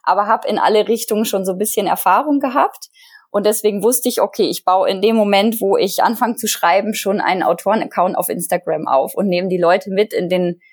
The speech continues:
Entstehungsprozess. Hatte auch dann natürlich eine gute Basis mit dieser Pferdeseite, dass ich sagen kann, hey, teilt es mal an eure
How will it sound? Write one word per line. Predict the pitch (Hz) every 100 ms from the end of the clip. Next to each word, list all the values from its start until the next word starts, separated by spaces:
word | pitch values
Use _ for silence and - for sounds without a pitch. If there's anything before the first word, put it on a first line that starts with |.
| _
Entstehungsprozess. | - 180 - 277 285 - 220 - 190 202 - _ _ _
Hatte | - 190 180
auch | 190
dann | 190 196
natürlich | 202 196 202 202
eine | 202
gute | 214 226 208
Basis | 180 180 214 214
mit | 185 185
dieser | 190 175
Pferdeseite, | - 208 233 220 190 190 202 202
dass | 180
ich | 185 180
sagen | 170 180 185
kann, | 196
hey, | 202 202 196
teilt | 214 185 214
es | 220 -
mal | 175 175 180
an | 160 -
eure | 147 180 165 170